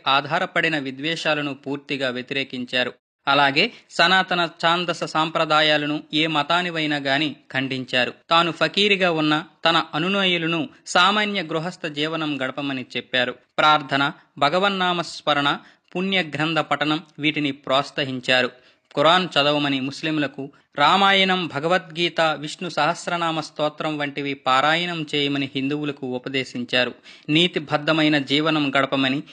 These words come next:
ఇతరులను ప్రేమించి సహాయం చేయమని చెప్పారు. తన భక్తులకు రెండు ముఖ్యమైన లక్షణాలు అలవరుచుకోమని పదే పదే చెప్పేవారు.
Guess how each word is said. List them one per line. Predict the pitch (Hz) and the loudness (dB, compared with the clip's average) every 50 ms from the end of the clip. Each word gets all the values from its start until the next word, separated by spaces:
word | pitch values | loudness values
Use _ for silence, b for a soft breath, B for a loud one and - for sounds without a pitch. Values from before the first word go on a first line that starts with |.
| B B B 156 | B B B 0
ఇతరులను | 170 180 - 233 233 220 214 208 196 180 | 0 2 2 4 4 4 4 2 2 0
ప్రేమించి | 151 - - 156 160 175 190 190 190 185 175 147 | -4 -2 0 0 2 2 0 -2 -4 -4 -6 -2
సహాయం | - 143 131 120 143 156 175 190 190 180 165 - - | 0 0 2 2 2 2 2 2 0 -4 -6 -4 -2
చేయమని | 151 139 139 143 139 139 131 127 - - 131 | -2 -2 -2 -2 -4 -6 -8 -10 -8 -8 -8
చెప్పారు. | 127 - _ 135 131 131 127 - - B B B B B B - | -8 -2 _ 0 2 2 0 -4 -8 B B B B B B 2
తన | 185 196 185 | 4 4 4
భక్తులకు | 170 160 170 160 - - 226 220 208 214 214 185 156 156 b b b b - | 2 2 -2 -2 0 0 0 0 0 0 -2 -4 -4 -4 b b b b -4
రెండు | - 170 190 202 190 190 | -2 0 0 2 0 -2
ముఖ్యమైన | 170 165 170 160 - - 214 208 202 196 185 180 | -2 -2 -6 -6 -4 -2 0 0 0 2 2 2
లక్షణాలు | 160 151 147 143 - - 190 196 190 190 180 175 - - | 2 2 0 0 -2 -4 -2 0 0 0 0 -2 -6 -4
అలవరుచుకోమని | 147 147 156 165 175 175 170 - 170 - 160 147 143 143 139 139 135 131 | -2 0 0 0 0 -2 -4 -8 -8 -6 -6 -4 -4 -2 -4 -4 -4 -4
పదే | - 131 123 120 139 147 | -2 -2 -2 0 -2 -4
పదే | 147 - 139 127 131 127 123 - - 127 | -4 -4 -6 -6 -4 -6 -8 -6 -8 -10
చెప్పేవారు. | 120 - - 123 120 120 120 120 123 - | -10 -4 -4 -2 -2 0 -2 -2 -4 -6